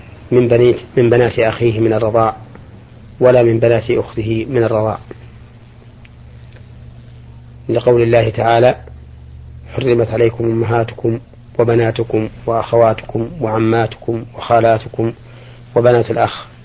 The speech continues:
وبنات الأخت". وهؤلاء السبع محرمات بالنسب، أي بالقرابة، وقد ثبت عن النبي صلى الله عليه وسلم أنه قال:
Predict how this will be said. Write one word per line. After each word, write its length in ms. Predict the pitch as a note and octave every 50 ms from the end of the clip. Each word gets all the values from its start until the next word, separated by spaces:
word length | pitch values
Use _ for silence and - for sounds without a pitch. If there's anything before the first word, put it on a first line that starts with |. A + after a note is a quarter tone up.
| -
وبنات 340 | - A#2+ B2 B2 A#2+ A2 -
الأخت". 260 | A2 A2 A2 - - - - - - - - - - - - - - - - - - - - - - - - - - - - - - - - - - - - - - - - - - - - - - - - -
وهؤلاء 440 | B2+ A#2 A#2+ B2+ C3 C3 A#2 A#2 -
السبع 400 | - - - - B2 - A#2+ - - - - - - - - - - - - - - - - - - - - -
محرمات 520 | - - A#2+ B2 A#2+ A#2+ A#2+ A#2 A2 -
بالنسب، 480 | A2+ G#2+ A2 A2 A2+ A#2+ - - A2+ - - - - - - - - - - - - - - - - - - - - - - - - - - - - - - - - - - - - - - - - - - -
أي 140 | A#2 A#2+ A#2+
بالقرابة، 580 | G#2 A#2+ A2 - - A2+ A#2+ A#2+ G#2+ G2+ G2+ - - - - - - - - - - - - - - - - - - - - - - - -
وقد 180 | - - B2+
ثبت 380 | G#2+ - D3+ D3 C#3+ C3+ B2+ C3+
عن 180 | A#2+ A2+ A#2
النبي 420 | A#2 A#2 A#2+ A#2 A#2 B2 A#2 A#2 G#2+
صلى 200 | - - - -
الله 340 | - - A2+ A2 A2 G#2 G#2+
عليه 180 | A2 A2 G#2+
وسلم 480 | G#2+ G#2+ G#2 - - B2 A#2 A2+ A2 A2
أنه 340 | A2+ A2 G#2+ G#2+ G#2+ G#2 -
قال: 240 | - A#2+ B2 C#3 D#3+